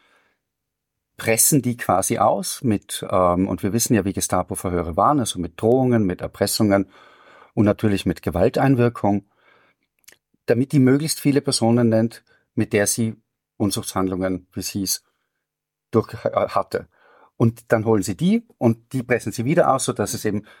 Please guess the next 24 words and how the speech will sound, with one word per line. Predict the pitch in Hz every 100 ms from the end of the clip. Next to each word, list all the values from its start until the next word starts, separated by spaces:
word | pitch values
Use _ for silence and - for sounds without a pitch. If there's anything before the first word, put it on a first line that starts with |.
| _ - - _ _
wie | 135
bei | 127
einem | 107 104
Schneeball | - 101 104 -
immer | 104 104
weiter | 82 82 98
und | 95 -
weiter | - - 95 - _ _ _ _
geht. | 87 82 - _ _
Das | 131 -
ist | -
eigentlich | 104 95
die | 104
Hauptermittlungsmethode | 82 - - - - - _ _ 110 113 - 107 - 95 95 92
der | 92
Gestapo. | 92 - 80 - -
Also | 92 -
die | 117
zwei | 113 131
Polizeien | - - 123 127 120 120
arbeiten | 117 113 117
ganz | 113 139 196
unterschiedlich, | 156 165 156 - 110 160 175 _ _ _ _ -
aber | 98 95 127 -